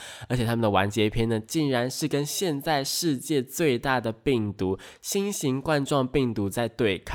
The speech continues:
那人类到底能不能战胜这个恐怖的病毒，战胜肺炎呢？完结篇呢，相当的令人期待。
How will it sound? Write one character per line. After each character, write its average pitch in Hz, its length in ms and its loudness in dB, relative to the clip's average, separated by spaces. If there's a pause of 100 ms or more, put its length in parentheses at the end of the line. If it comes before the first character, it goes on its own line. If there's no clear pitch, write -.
(420)
那 123 140 0
人 110 320 0
类 131 160 2
到 143 260 -2
底 117 120 0
能 110 220 0
不 143 80 -2
能 127 180 2
战 127 240 0
胜 123 200 -2
这 131 80 -2
个 117 100 0
恐 95 320 -4
怖 110 120 -6
的 104 120 -2
病 110 320 0
毒， 98 220 -2
战 107 320 -2
胜 110 220 -2
肺 120 280 -2
炎 104 360 0
呢？ 143 200 4 (340)
完 147 160 2
结 180 180 -2
篇 185 180 4
呢， 170 140 0
相 143 480 -4
当 131 200 -2
的 113 120 0
令 107 320 0
人 87 180 -4
期 87 300 -8
待。 95 320 -4